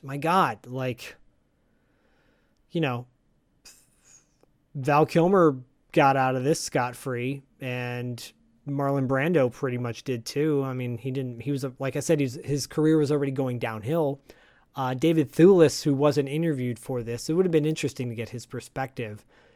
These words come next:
He's, you know, he's done, uh, I think he did, did, had a movie come out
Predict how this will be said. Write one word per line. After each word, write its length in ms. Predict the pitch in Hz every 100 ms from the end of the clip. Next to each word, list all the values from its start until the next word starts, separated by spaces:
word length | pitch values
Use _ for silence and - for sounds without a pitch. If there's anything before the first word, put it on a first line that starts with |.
| _
He's, 340 | 226 240 - -
you 120 | 220
know, 120 | 202 175
he's 220 | 208 190
done, 460 | 196 185 175 165 - _ _ _ -
uh, 640 | 147 135 127 127 131 139 - _ -
I 60 | 147
think 140 | 180
he 40 | 185
did, 260 | 180 170
did, 140 | 165 160
had 140 | 160
a 40 |
movie 200 | 160 156
come 220 | 147 - 151
out 260 | 139 127